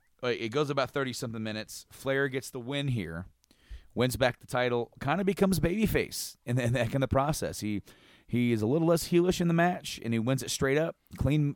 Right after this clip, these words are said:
clean victory. They shake hands, I think, and, uh, that sets up because they brought out some judges, you know, like, just in case we're not gonna have a tie here, we're gonna have an actual, actual winner here. Um, with me, one and only, uh, Gordon Soley.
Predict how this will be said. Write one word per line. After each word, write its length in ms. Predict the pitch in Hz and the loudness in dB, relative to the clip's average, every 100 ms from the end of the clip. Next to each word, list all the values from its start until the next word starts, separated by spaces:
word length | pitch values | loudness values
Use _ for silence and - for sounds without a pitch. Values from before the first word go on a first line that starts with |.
| - | -2
clean 200 | - 143 | 0 0
victory. 320 | 135 156 160 156 | 2 0 2 2
They 120 | 113 | 2
shake 260 | 139 139 | 0 0
hands, 260 | 147 151 147 | 0 0 0
I 80 | 147 | 0
think, 360 | 156 160 - - _ - - - - - | 0 -2 -4 -14 _ -20 -20 -20 -12 -2
and, 340 | 123 120 113 | 2 2 2
uh, 300 | 110 104 101 - 110 | 2 2 0 -2 -2
that 180 | 120 | -2
sets 280 | - 139 - | 0 -2 2
up 180 | 143 123 | 2 2
because 240 | 123 131 | 0 0
they 60 | 123 | 0
brought 220 | 120 143 | 2 4
out 140 | 143 139 | 4 0
some 180 | 139 | -2
judges, 460 | 123 147 151 104 85 | 2 2 2 -2 -4
you 80 | 90 | -4
know, 240 | 107 117 | -2 -2
like, 220 | 104 95 - - - | -2 -4 -8 -20 -6
just 240 | 135 - | -6 -2
in 80 | 147 | -2
case 280 | 170 156 - | 0 -2 -2
we're 100 | 123 | -2
not 140 | 143 | -2
gonna 120 | 135 143 | 0 2
have 200 | 151 143 | 2 4
a 40 | |
tie 300 | - 147 151 | 6 6 6
here, 260 | 135 151 123 | 4 2 2
we're 100 | 127 | 2
gonna 140 | 143 | 2
have 220 | 135 139 | 4 4
an 80 | 135 - | 2 0
actual, 600 | 139 143 - 151 147 143 - - - - - _ _ _ | 2 2 2 2 4 4 2 -12 -20 -20 -20 _ _ _
actual 520 | 120 123 117 131 120 95 | 0 0 4 6 4 2
winner 280 | 110 107 | 0 2
here. 460 | 101 110 107 104 104 | 0 2 4 6 4
Um, 480 | - 92 92 95 92 - _ - - - _ | 2 0 2 0 -2 -6 _ -20 -20 -20 _
with 240 | - 107 - | -4 -2 2
me, 320 | 120 120 113 | 4 6 4
one 160 | 101 104 | 2 2
and 120 | 104 | 4
only, 260 | 101 101 - | 2 2 0
uh, 140 | 92 | -4
Gordon 440 | 90 104 107 104 - - | 2 4 4 4 -2 -4
Soley. 640 | - 95 95 95 95 | 2 4 4 2 -2